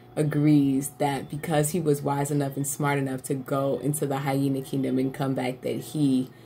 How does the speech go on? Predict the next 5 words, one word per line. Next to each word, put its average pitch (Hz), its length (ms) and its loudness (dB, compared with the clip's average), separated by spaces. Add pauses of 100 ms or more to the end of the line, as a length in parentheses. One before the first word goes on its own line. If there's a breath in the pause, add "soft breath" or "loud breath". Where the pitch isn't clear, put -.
(220 loud breath)
definitely 135 560 0
should 135 320 -6
be 127 300 -4 (360 loud breath)
their 127 220 0
chief. - 540 -4